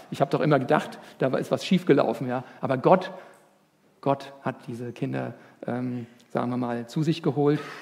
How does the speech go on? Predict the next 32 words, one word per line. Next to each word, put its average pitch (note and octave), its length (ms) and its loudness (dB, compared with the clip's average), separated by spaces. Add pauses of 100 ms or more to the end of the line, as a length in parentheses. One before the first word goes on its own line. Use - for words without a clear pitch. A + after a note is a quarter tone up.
(120)
Und, B2+ 220 -2 (260)
und A#2 100 -2
ich - 140 2
habe E3+ 80 6
dann D3+ 180 4
gebetet, C#3+ 460 2
„Oh B2 160 -6
Gott, C3 260 -4 (880)
lass C#3 220 0
mich D#3+ 220 0
echt - 300 -8
große - 320 0
Freude B2 380 -2
haben, G2+ 180 -6
wenn G#2+ 80 -4
die A#2 60 -4
sich - 120 -12
bekehren.“ A#2 320 -8
Und A2 120 -8
das - 180 -10
hat - 80 -10 (100)
echt - 180 -10
Gott C#3 200 -6
gemacht. C3 320 -6
Also A#2+ 100 -10
ich B2 120 -8
habe C3+ 100 -4
so - 280 -2
eine D#3 220 -2
Freude, C#3+ 480 -2 (200)
wenn B2+ 120 -4
diese, D3+ 320 2